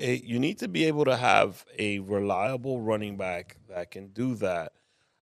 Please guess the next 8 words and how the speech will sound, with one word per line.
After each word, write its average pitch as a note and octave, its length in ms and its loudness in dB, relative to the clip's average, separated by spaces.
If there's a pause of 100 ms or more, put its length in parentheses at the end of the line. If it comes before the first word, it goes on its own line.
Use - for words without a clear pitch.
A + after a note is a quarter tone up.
(140)
and G2+ 260 0
take B2 380 0
less A2+ 300 2 (200)
throwing A2+ 320 2
attempts G2 420 -6
away A2 280 -2
from G2 260 -6
him. F2 240 -14